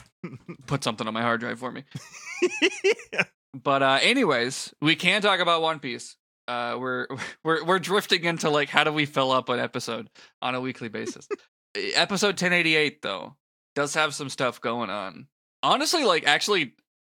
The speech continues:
Speaker 2: kind of nothing happens around Hancock, but it takes a while, and there's a handful of things that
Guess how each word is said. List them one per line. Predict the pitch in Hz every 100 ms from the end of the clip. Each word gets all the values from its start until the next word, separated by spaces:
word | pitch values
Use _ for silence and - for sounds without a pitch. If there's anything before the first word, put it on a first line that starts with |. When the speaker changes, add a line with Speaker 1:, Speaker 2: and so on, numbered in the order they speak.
| -
Speaker 2:
kind | - 180 247
of | 262 131
nothing | 196 - 165
happens | 165 170 180 190 190
around | 196 190 185
Hancock, | 220 185 190 196 190 190 - _ _ -
but | 151
it | 139 123 _ _ _ -
takes | 160 165 - 202
a |
while, | 185 185 185 190 196
and | 147 143
there's | 143 139
a | 139
handful | 135 143 151 147 165 147
of | 131
things | - 131 127 127
that | 127 110